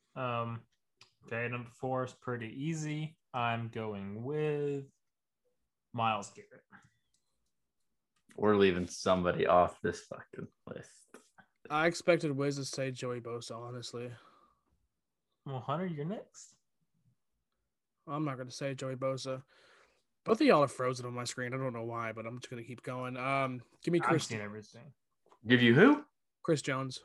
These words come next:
Speaker 2: Thought you said Calais
Speaker 1: So we're leaving
Speaker 2: Campbell.
Speaker 1: someone off.
Speaker 2: Oh, we're leaving a fuckload of people off.
Speaker 3: Yeah, we are.
Speaker 1: I mean, my top three.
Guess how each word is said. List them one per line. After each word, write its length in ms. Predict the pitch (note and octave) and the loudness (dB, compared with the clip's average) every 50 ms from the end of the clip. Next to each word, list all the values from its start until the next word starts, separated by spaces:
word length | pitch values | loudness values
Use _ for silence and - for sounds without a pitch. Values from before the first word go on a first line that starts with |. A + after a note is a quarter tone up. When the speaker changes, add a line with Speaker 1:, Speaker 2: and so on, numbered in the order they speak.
| _ _ _ _ _ _ _ _ _ _ _ _ _ _ _ _ _ _ _ _ - | _ _ _ _ _ _ _ _ _ _ _ _ _ _ _ _ _ _ _ _ 0
Speaker 2:
Thought 120 | - F#2+ | 0 0
you 60 | F#2 | 0
said 180 | - - C#3 - | -2 -6 -12 -12
Calais 420 | - - F#2 F2+ F2+ F2 F2 E2+ - | -6 -4 0 2 2 2 2 0 2
Speaker 1:
So 160 | - G3+ F#3+ | 6 8 10
we're 60 | G3 F#3+ | 10 10
leaving 160 | G#3+ B3 A3+ | 10 8 8
Speaker 2:
Campbell. 120 | G#3+ G#3 G#3 | 8 8 8
Speaker 1:
someone 280 | G#3+ A3+ G3+ G3 G3 G#3+ | 8 6 6 6 4 4
off. 380 | B3 B3+ F#3+ C3+ A#2 A2+ - - _ - - | 2 0 0 -2 -4 -6 -12 -14 _ 6 10
Speaker 2:
Oh, 140 | C#3 C3 | 12 12
we're 100 | C#3+ D#3+ E3+ | 12 12 12
leaving 240 | F3 E3+ C#3+ C3+ A2+ | 12 12 12 10 8
a 140 | F#2 - - - | 6 4 6 6
fuckload 380 | B2+ G2+ - - G2 F#2+ F#2 F#2 | 6 6 6 6 6 6 6 6
of 100 | F2+ - | 2 -2
people 300 | F#2+ F#2 - - F2+ F#2 | -4 -4 0 2 4 6
off. 240 | F#2 F2+ F2 F2 - | 8 8 6 6 0
Speaker 3:
Yeah, 260 | D3 D3 C#3+ C#3+ C#3 | -4 0 2 2 2
we 160 | C3+ C3+ C3 | 2 2 0
are. 300 | B2+ B2+ B2+ B2 B2+ B2 - - _ _ _ _ _ - - | 0 0 0 -2 -4 -6 -10 -18 _ _ _ _ _ 0 4
Speaker 1:
I 120 | F3 G3 | 6 6
mean, 180 | G3+ G3 F3+ E3+ | 8 6 6 6
my 160 | F3 G3 G#3+ | 6 4 4
top 340 | G#3 - A3 G3+ F#3+ - - | 4 4 2 2 2 0 -4
three. 380 | C#4 F#4 F#4+ E4+ C#4+ C#4+ - | 0 2 4 4 4 0 -4